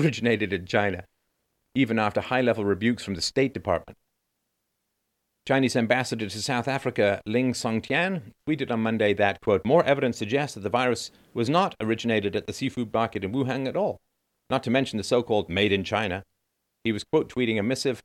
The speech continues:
from China's foreign ministry spokesman Zhao Lijian, who shared an article saying, quote, "This article is very much important to each and every one of us. Please read and retweet it. covid nineteen, further evidence that the virus originated in the U S."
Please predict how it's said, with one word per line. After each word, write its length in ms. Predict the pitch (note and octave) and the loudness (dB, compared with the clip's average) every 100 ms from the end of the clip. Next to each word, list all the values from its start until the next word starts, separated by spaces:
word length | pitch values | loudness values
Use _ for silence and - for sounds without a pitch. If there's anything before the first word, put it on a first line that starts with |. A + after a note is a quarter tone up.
| _ | _
from 160 | G#2 G2 | -6 -4
China's 360 | A2 A2 G2 | -4 -4 -2
foreign 280 | - G#2+ G2 | 0 2 2
ministry 440 | A2+ - A2 G#2 F#2 _ | -2 -2 -4 -4 -6 _
spokesman 580 | - - C#3 - A#2 G#2 - | -4 0 0 0 -2 -2 -6
Zhao 300 | F2+ G#2+ G#2+ | 0 2 2
Lijian, 400 | G2+ F2 C3 D#3 - _ _ _ - | 0 -2 -4 -4 -10 _ _ _ -10
who 60 | G#2 | 0
shared 240 | C3+ A#2+ | 4 4
an 80 | G#2+ | 4
article 400 | G#2+ G2+ F#2+ F2+ | -2 0 0 0
saying, 380 | - A2+ G2 F#2 | 0 0 -2 0
quote, 300 | A2 F#2 - | 2 2 2
"This 120 | C#3 | 0
article 360 | C3 B2 A#2+ G#2 | 2 0 0 -2
is 80 | - | -2
very 180 | C#3 | -2
much 220 | C#3 C3 B2+ | -2 -2 -2
important 420 | A2 E3 G2+ F#2+ | -2 -4 -4 -6
to 80 | - | -6
each 140 | D3+ C3 | -4 -4
and 100 | B2+ | -2
every 220 | B2+ B2 | 0 0
one 160 | C#3+ C3+ | 0 -2
of 80 | |
us. 120 | F#2 - | -4 -6
Please 320 | C#3+ D#3 - | -2 -2 0
read 160 | C#3 | 0
and 140 | A2 A2 | 0 0
retweet 340 | B2 - D3 | -2 -2 -2
it. 140 | A2+ - _ _ _ _ _ _ _ - | -4 -8 _ _ _ _ _ _ _ 4
covid 240 | C3+ C3 B2+ | 4 6 4
nineteen, 360 | C3 B2 C#3 | 2 4 2
further 300 | A#2 D3 B2+ | 6 6 6
evidence 400 | - C#3 A#2+ A2 | 4 2 2 -2
that 80 | A2 | -4
the 80 | G2+ | -4
virus 380 | A#2+ A#2 G#2+ - | -2 -4 -4 -2
originated 560 | A#2 B2 A#2+ A#2 G2+ G2+ | -2 0 0 0 0 0
in 100 | A2+ | 0
the 100 | A2 | 2
U 220 | C#3+ C#3+ | 2 2
S." 340 | C#3 G#2 - | 2 0 -6